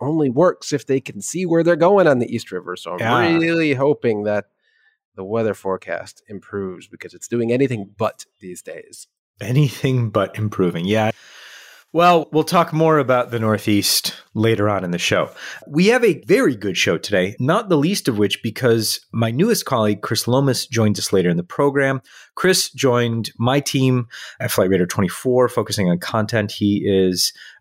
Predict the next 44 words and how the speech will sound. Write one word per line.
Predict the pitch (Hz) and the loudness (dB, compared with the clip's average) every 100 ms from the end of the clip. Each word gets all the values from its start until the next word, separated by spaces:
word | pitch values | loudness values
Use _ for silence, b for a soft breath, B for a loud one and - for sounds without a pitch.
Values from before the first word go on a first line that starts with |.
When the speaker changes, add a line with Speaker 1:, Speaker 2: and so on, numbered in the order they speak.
| 113 | -6
Speaker 2:
going | 113 127 165 175 | 0 2 2 -2
to | 151 | -2
join | 117 104 | 0 0
us | 95 | -2
to | - 101 | -4 -4
talk | - 101 107 | -2 -2 -2
about | 92 90 - | -2 -2 -2
his | - - 190 208 165 | -8 0 0 2 0
journey | 104 87 76 76 101 B B - | 0 0 -2 -6 -10 B B -6
and | 104 | -6
his | 98 139 - | 0 0 0
flight | - 82 87 - _ - | 0 0 0 -8 _ -2
with | 104 - - | -2 -2 -6
Airbus | 135 160 110 85 - - B B - | 0 0 0 -4 -4 -6 B B -2
on | 110 101 98 98 101 104 | 0 2 0 0 -2 -2
the | 101 | -2
route | 95 104 131 131 - - | 0 0 0 -2 -10 -8
proving | - 107 98 92 | 0 2 2 -2
flight | - 95 85 - - | -2 -2 -2 -4 -6
up | 123 - | -6 -2
to | 117 | -2
the | 98 | 0
North | 92 87 - | 0 -2 -4
Pole. | - 120 95 B B B B - | -2 0 0 B B B B -6
Chris | 180 190 190 | -2 0 0
now | 151 151 | 0 2
holds | 143 135 123 | 0 0 -2
the | 107 | -2
distinction, | 104 117 110 - 76 - _ _ _ - | 0 0 -2 -2 -6 -12 _ _ _ -6
not | 117 131 | 0 0
that | 123 | 0
I'm | 101 95 | -2 -2
jealous | 90 80 - | 0 0 -2
at | 95 | -2
all, | 120 117 B B B - | 0 0 B B B -2
but | 120 | -2
Chris | - 170 170 | 0 -2 0
now | 156 | 0
holds | 131 131 - | 0 -2 0
the | |
distinction | 113 107 92 85 90 | -2 0 -2 -2 -4
for | 87 - - 98 98 | -4 -8 -2 2 2
the | 95 | 0
first | 87 - 123 123 - | -6 -2 -2 0 -2